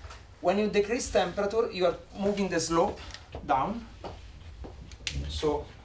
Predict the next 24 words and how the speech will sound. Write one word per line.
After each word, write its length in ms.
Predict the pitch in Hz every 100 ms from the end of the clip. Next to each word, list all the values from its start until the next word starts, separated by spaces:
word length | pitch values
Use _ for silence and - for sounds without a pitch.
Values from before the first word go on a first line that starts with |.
| - - - - - - - -
at, 220 | 151 - -
at 220 | 143 -
a 60 | 156
lower 240 | 180 180
temperature, 480 | 175 190 180 160 147
you, 280 | 139 139 135 -
you 100 | 127
are 60 |
going 240 | 120 139 131
to, 140 | 131
uh, 80 | 131 - 127
get 240 | 127 -
something 340 | - 127 -
like 160 | 113 110
this. 360 | 160 240 - - - - - - - - - - - - - -
But 180 | 170
you 80 | 202
cannot 420 | 254 269 262 -
do 180 | 190 208
it 320 | 196 - - - - - -
forever. 420 | - 165 139 135
At 160 | 147
some 180 | - 208
point, 500 | - 226 254 - -